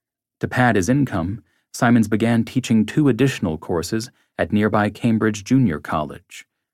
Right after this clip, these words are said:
work that added to his stress, though he kept it secret from his friends and family. Simons was hustling for money,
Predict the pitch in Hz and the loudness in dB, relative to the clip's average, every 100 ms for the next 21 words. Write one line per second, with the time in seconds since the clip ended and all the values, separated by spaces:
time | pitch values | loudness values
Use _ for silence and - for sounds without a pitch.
0 | _ - 98 98 98 95 107 107 85 - | _ 2 2 2 -2 -2 0 0 -2 -2
1 | 92 85 - - 107 - - - _ _ | -2 -2 -4 -4 -4 -6 -16 -20 _ _
2 | _ _ - 85 90 113 92 90 - - | _ _ -6 -4 -2 -4 -4 -6 -6 -4
3 | 139 78 78 - 87 78 - 82 78 80 | -4 -4 -8 -6 -6 -6 -6 -4 -4 -4
4 | 80 110 104 78 - - _ _ _ _ | -6 -6 -6 -6 -10 -18 _ _ _ _
5 | _ _ _ _ _ _ - 110 104 101 | _ _ _ _ _ _ -2 0 2 2
6 | 95 98 - 117 - 87 82 - 92 92 | 0 -4 -4 -4 -4 -4 -4 -4 -4 -2
7 | 85 76 | -4 -8